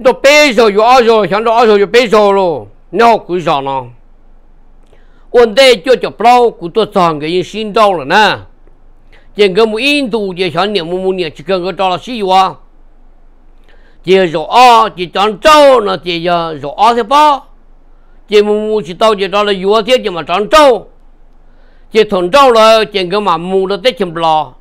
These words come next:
Nó ra đây cũng tôi mua bì bì à, anh em muốn chọn nó được.怕chi bỏ, bỏ chỗ gì nè. Tụi nhẹ dân có mông lì nè, tụi xí dân mông va nè. Ông cái dân nhẹ lòng có xí lòng trâu. Tất cả là tụi nhẹ mù vua,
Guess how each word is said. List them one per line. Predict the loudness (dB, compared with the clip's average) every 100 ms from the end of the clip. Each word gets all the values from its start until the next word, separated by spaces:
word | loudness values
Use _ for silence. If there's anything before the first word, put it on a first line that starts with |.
| -10
Nó | -4 -2
ra | 0 -2
đây | -2 -8
cũng | -8
tôi | -6
mua | -6
bì | -8 -14
bì | -8
à, | -6 -6
anh | -8
em | -8 -8
muốn | -10
chọn | -10 -8
nó | -10
được. | -10 -14 -16 -20 -4
怕 | 0 0
chi | -4 -10 -10 -10 -10
bỏ, | -10 -8 -6
bỏ | -6
chỗ | -6
gì | -12 -12
nè. | -4 -4 -4 -12 -20 -20 -20 _ -20 -20 -20 -20 -20 -20 -20 -20 -20 -6
Tụi | -4
nhẹ | -2 -2
dân | 0 0
có | 0 0
mông | 0
lì | -2 -4 -4
nè, | -2 -2 -2 -12 -20 -10
tụi | -10 -8
xí | -2
dân | -2 0
mông | -2 2
va | 4 4 4
nè. | 2 2 -4 -18 -20 -20 -20 -20 -20 -20 -20 -12
Ông | -10 -2
cái | 0 2
dân | 0
nhẹ | -2 -6
lòng | -8 -4
có | -6 -6
xí | -6
lòng | -4 -2
trâu. | -2 -2 -6 -20 _ -20 -20 -20 -20 _ -20 -20 _ -2
Tất | -2 0
cả | 4 4
là | 4
tụi | 0 -2 0
nhẹ | 0 0
mù | 2 2 0 -6 -6
vua, | 2 4 4